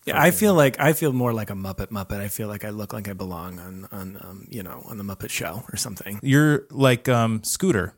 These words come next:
Speaker 1: I'll take that. He's got the glasses and the little orange mop.
Speaker 2: Yeah.
Speaker 1: But he was, he's a little bit on edge. He's a little bit on
Speaker 2: <laughs> You could
Speaker 1: edge.
Speaker 2: tell that there were some, there was some anxiety
Speaker 1: Yeah, a
Speaker 2: beneath
Speaker 1: little
Speaker 2: the
Speaker 1: bit.
Speaker 2: surface.
Speaker 1: Like, he means really well, and he just kinda wants everything to work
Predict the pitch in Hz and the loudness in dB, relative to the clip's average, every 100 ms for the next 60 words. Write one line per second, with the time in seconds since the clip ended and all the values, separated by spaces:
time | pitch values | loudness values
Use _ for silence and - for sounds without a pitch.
0 | _ _ _ _ - 208 214 151 - 110 | _ _ _ _ 4 4 6 0 0 -2
1 | 120 _ _ - 180 170 139 139 123 127 | -2 _ _ 0 6 6 6 2 4 2
2 | 123 - 156 139 123 123 127 135 123 120 | 2 2 2 4 4 4 4 4 4 4
3 | 120 120 - - - - _ - 147 139 | 4 2 0 -6 -8 -10 _ 4 8 8
4 | 135 147 143 139 156 175 175 175 175 - | 6 4 6 6 6 6 6 6 4 0
5 | _ _ _ - 127 143 139 127 151 143 | _ _ _ -10 0 2 2 2 2 0
6 | - _ _ _ _ _ 131 135 156 151 | -6 _ _ _ _ _ 2 6 6 6
7 | 165 180 180 160 147 143 135 127 147 151 | 8 8 8 6 4 4 2 2 6 6
8 | 151 127 127 131 131 127 120 123 - 113 | 6 4 4 4 2 0 0 -4 -4 -2
9 | 117 110 - 113 104 101 92 95 113 120 | -2 0 -2 -2 -2 -2 -2 -2 -4 -8
10 | - - 190 123 139 165 165 131 120 107 | -2 4 6 6 4 6 6 4 2 2
11 | 160 156 175 170 160 185 190 147 147 220 | 2 4 4 4 4 4 2 0 -2 0
12 | 220 190 185 139 113 127 139 - 151 131 | 2 4 4 4 4 4 2 2 2 4
13 | 135 120 131 123 120 107 101 110 101 - | 4 4 2 4 2 2 2 0 0 -6